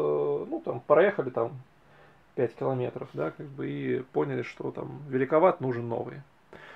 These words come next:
Вот, поэтому решили его продать. Но по цене ниже, естественно, абсолютно нового велосипеда. Вот, поэтому, если вы такой мужчина высокого роста, так метр девяносто,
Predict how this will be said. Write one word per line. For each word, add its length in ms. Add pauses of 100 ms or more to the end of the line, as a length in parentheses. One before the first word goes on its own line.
(460)
Вот, 280
поэтому 680 (480)
решили 380
его 160
продать. 520 (220)
Но 160
по 120
цене 260
ниже, 640
естественно, 600
абсолютно 500
нового 400
велосипеда. 680 (720)
Вот, 440
поэтому, 640
если 300
вы 140
такой 280
мужчина 640
высокого 680
роста, 400
так 180
метр 460
девяносто, 920